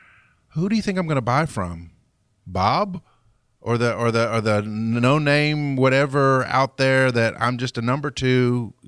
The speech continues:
you know, out in cyberspace somewhere? Well, I'm gonna go to Bob 'cause Bob's gonna take care of me. And, you know, Bob's not gonna sell me something I don't need, even though I want it. That's the, that's the weird part. You know, we in the sales business,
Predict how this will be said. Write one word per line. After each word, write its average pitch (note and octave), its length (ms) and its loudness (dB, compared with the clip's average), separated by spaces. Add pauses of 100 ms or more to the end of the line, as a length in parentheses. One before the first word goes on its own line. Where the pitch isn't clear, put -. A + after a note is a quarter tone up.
(160)
you A#2 120 -6
know, G2+ 100 0
out A2+ 220 0
in A2+ 80 -4
cyberspace C3 600 -4
somewhere? F2 460 -10 (800)
Well, C#3+ 160 -4 (120)
I'm D3 140 -4
gonna F#3 140 0
go D3+ 100 2
to B2+ 60 0
Bob E3+ 280 2
'cause B2 140 -6
Bob's C#3+ 280 -4
gonna C3 180 0
take A#2 200 -4
care G3 280 -4
of A#2+ 100 -6
me. - 300 -16 (420)
And, A2 640 -2
you A2+ 140 -4
know, G#2 100 0
Bob's C#3 300 0
not E3+ 60 -2
gonna D#3 120 -2
sell C#3+ 180 -2
me C#3+ 100 -2
something C3+ 300 -4
I C3 80 2
don't B2+ 160 0
need, D#3+ 220 -4
even A#3 380 4
though A3+ 140 4
I F#3+ 120 2
want F#3+ 340 2
it. A#2+ 140 -6
That's F3+ 240 -4
the, E3 300 -2
that's F3 220 -4
the F3+ 100 -4
weird F#3+ 260 -2
part. C#3+ 280 -4
You B2+ 100 -6
know, B2+ 180 0
we E3 200 2
in F#3 100 2
the F3 80 2
sales F3+ 320 0
business, D#3 420 0